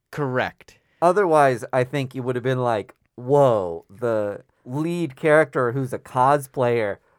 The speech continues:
Speaker 2: turns out to actually get superhero powers because of an artifact from another Donny Cates book."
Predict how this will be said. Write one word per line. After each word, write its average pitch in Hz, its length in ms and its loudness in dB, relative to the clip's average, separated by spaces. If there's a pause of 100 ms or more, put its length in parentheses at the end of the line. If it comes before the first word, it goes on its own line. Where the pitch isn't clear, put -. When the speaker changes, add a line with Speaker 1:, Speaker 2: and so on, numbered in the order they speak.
(140)
Speaker 2:
turns 131 320 -4
out 135 220 2
to - 160 -10
actually 127 420 -4
get 131 200 -6
superhero 139 680 -2
powers 160 420 0
because 131 340 -4
of 110 120 -12
an 113 80 -12
artifact 135 680 -2
from 120 280 -2
another 110 400 -4
Donny 117 300 -4
Cates 107 340 -10
book." 180 340 -4